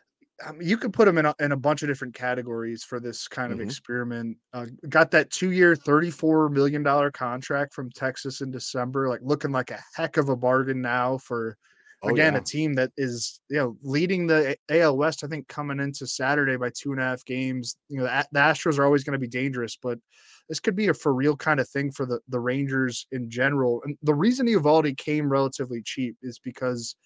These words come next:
Speaker 1: of the injury concerns. Durability
Speaker 2: Right.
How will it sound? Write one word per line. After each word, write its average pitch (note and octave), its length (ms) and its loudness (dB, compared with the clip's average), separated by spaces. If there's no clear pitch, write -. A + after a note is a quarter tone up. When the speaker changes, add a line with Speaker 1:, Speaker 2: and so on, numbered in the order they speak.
Speaker 1:
of C#3+ 120 -4
the D3 140 4
injury C3+ 320 2
concerns. A2+ 560 -6
Durability C#3 720 4
Speaker 2:
Right. C3+ 240 2